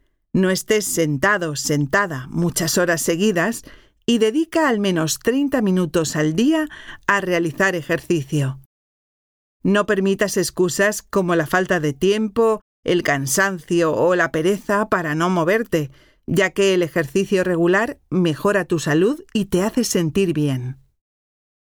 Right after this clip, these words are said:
Otro aspecto importante para una vida sana es evitar el exceso de estrés. No te preocupes por cosas innecesarias.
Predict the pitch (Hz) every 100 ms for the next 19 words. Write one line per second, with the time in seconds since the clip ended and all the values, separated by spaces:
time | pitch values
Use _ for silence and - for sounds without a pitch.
0 | _ _ - 294 339 311 - 247 - 254
1 | 214 165 - 185 185 - 226 - 165 143
2 | 170 175 170 185 147 - 196 196 233 -
3 | _ _ _ 277 311 285 233 170 247 311
4 | - 196 175 156 - - 190 175 185 170
5 | 160 139 - 202 170 - - _ _ _
6 | _ - 196 196 185 196 185 170 180 180
7 | 156 - 175 156 170 180 165 175 170 160
8 | 151 - 185 220 160 139